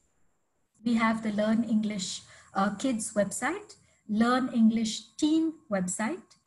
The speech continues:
Learn English, which is for adult learners to improve your English skills. We have short courses on FutureLearn for students.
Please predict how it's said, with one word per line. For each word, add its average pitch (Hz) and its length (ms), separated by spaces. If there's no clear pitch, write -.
Learn 254 440
English, 233 520
which 220 220
is 220 180
for 208 280
adult 214 420
learners 202 540
to 233 100
improve 196 380
your 202 140
English 190 380
skills. - 580
We 226 140
have 226 280
short 240 320
courses 226 400
on 202 160
FutureLearn 220 600
for 196 240
students. - 840